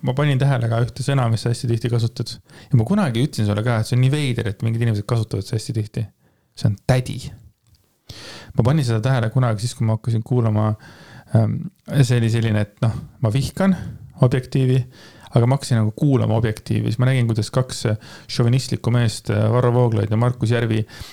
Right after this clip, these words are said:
iga kord, kui mingisugune naistest räägitakse ja naine on, ütleme, noh, ma ei tea, üle neljakümne, siis hakatakse rääkima tädidest.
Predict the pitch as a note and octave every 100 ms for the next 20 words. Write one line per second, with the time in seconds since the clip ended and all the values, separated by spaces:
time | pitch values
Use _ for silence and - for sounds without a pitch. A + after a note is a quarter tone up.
0 | - C3+ C#3 C3 A#2 A#2 A2 A#2 C#3 C#3+
1 | A#2 C#3 C3+ A2 G#2+ - A#2+ A#2 - C#3
2 | B2+ B2+ C3 C3+ B2 A#2 - A2 A2 A2+
3 | - A#2 G#2+ A2 A2 G#2+ A2 G#2+ G#2 -
4 | - - A#2 A2 A2 B2+ B2+ F#2+ A#2+ -